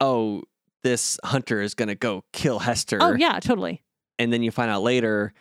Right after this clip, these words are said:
Speaker 1: it's that Shrike is, yes, going to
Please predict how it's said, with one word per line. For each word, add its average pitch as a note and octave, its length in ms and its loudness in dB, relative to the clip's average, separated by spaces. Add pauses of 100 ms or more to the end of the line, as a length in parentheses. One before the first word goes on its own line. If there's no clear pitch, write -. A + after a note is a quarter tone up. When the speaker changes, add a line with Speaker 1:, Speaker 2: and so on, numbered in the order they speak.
(380)
Speaker 1:
it's - 440 -4 (400)
that G2+ 240 0 (160)
Shrike - 580 -2
is, A2+ 240 -2
yes, D#3+ 280 2
going A#2+ 280 0
to A2 220 -2